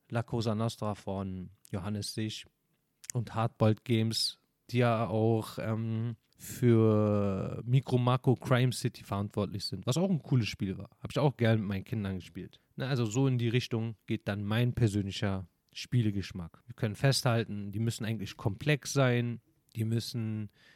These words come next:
eine gewisse Tiefe haben, konfrontativ ist gut. Koop-Spiele zum Beispiel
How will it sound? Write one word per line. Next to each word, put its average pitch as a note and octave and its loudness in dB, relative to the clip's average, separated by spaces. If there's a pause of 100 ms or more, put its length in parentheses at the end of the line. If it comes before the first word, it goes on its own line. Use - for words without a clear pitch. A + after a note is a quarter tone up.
(120)
eine A#2 -4
gewisse G#2+ -4
Tiefe C#3+ 2
haben, G#2+ 0 (180)
konfrontativ B2 2
ist - -4
gut. G2+ -10 (580)
Koop-Spiele C#3 2
zum C3 -2
Beispiel A#2 0